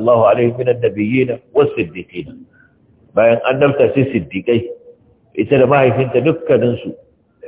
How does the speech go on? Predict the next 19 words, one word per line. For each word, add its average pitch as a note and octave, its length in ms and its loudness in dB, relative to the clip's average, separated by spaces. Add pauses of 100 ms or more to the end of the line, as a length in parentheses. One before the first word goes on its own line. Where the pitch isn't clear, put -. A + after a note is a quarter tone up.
(380)
siddiqai G2+ 480 2
ne. F#2+ 120 0 (120)
Ita A#2+ 240 -2
siddiqatun C3 720 0
ce C3 160 0
bint-, B2+ 400 -4
bintu C3 320 -2
siddiq. F2+ 320 -4 (1300)
Bintu B2+ 320 2
siddiq. E2+ 480 -2
To, G2+ 160 2
tana C3 240 4
da G#2+ 80 4
wannan. A2 320 2
Sannan B2+ 320 0
a - 80 -4
cikin C#3 240 -6
matan C#3 320 0
Annabi, A2+ 320 -2